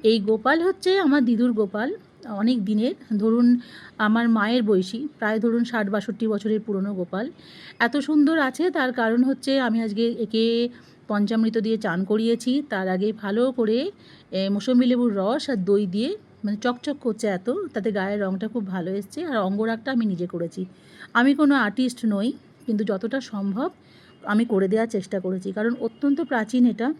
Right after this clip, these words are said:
আর হাতের যে, আহ, বালা দুটো দেখছেন, এই দুটো দিদুর হাতের তৈরি করা সোনার বালা।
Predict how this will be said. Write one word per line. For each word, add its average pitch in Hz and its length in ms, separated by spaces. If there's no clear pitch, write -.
আর 202 340
হাতের 220 420
যে, 240 360
আহ, 196 280
বালা 202 260
দুটো 233 220
দেখছেন, 214 400
এই 208 100
দুটো 208 200
দিদুর 202 300
হাতের 214 320
তৈরি 196 260
করা 196 260
সোনার 196 340
বালা। 185 360